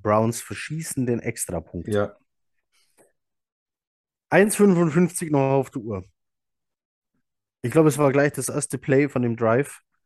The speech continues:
Speaker 1: Der Snap kommt, Flecko wirft und ich dachte mir, „Wo wirft er denn hin?“ Und dann steht da oder läuft noch ein bisschen mutterseelenallein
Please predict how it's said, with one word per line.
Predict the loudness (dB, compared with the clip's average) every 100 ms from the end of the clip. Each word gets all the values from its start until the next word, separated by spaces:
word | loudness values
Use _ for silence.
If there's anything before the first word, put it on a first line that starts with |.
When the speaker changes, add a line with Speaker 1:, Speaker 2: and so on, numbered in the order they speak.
| _ _ -20 _
Speaker 1:
Der | -6
Snap | -4 -2 -2 0
kommt, | -2 -2 -6 -20 _ _ _ _
Flecko | _ -4 -4 2 0 2
wirft | 2 2 0 -8 _
und | -8 -8
ich | -4
dachte | -4 -4 0
mir, | 0 0
„Wo | -4
wirft | -4 -4 -8
er | -8
denn | -6
hin?“ | -4 -4 -6 -12 _ _ _ _ _ _
Und | -14 -6
dann | -6
steht | -6 0 0 2
da | 0 0 0 -8 _
oder | -6 -2
läuft | 2 2 0 -4
noch | -8 -8
ein | -8
bisschen | -8 0 0 0
mutterseelenallein | -2 -4 2 2 2 0 0 0 -2 -6 -6 -2 -2 -2 -6 -10